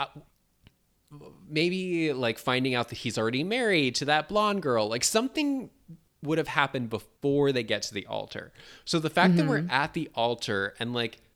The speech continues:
Speaker 1: nothing really has gone wrong. Like, there's no
Speaker 2: Yeah.
Speaker 1: problem yet. Like, we've
Speaker 2: It's
Speaker 1: had
Speaker 2: another way to really keep us on our toes.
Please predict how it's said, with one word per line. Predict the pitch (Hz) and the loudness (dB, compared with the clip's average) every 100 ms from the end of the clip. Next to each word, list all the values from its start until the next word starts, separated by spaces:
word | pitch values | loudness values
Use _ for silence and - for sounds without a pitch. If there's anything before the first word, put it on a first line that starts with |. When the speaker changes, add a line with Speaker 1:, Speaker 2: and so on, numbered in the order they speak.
| - | -18
Speaker 1:
nothing | 107 101 151 - 233 214 104 98 | -10 -6 -6 -4 -6 -4 -8 -10
really | 98 98 113 123 135 143 | -6 -2 0 0 0 -2
has | 131 104 | -4 -4
gone | 104 104 98 95 | -2 -2 -2 -4
wrong. | 92 92 92 98 131 180 - _ _ _ _ _ _ _ - | -4 -4 -4 -4 -6 -8 -14 _ _ _ _ _ _ _ -6
Like, | 160 151 | -2 2
there's | 156 151 | 4 4
no | 196 220 | 6 4
Speaker 2:
Yeah. | - | 2
Speaker 1:
problem | - 101 107 117 98 92 | -2 2 4 2 -2 -10
yet. | 95 92 - - _ _ _ | -10 -10 -10 -16 _ _ _
Like, | 143 139 | 0 4
we've | 185 | 2
Speaker 2:
It's | 180 | 4
Speaker 1:
had | 196 | 6
Speaker 2:
another | 196 196 240 | 6 4 2
way | 240 202 | 4 4
to | 202 | 4
really | 175 180 175 | 2 2 0
keep | 170 190 170 | -2 2 4
us | - | 4
on | |
our | 175 - | 2 2
toes. | - 151 226 69 - | 0 2 2 0 -4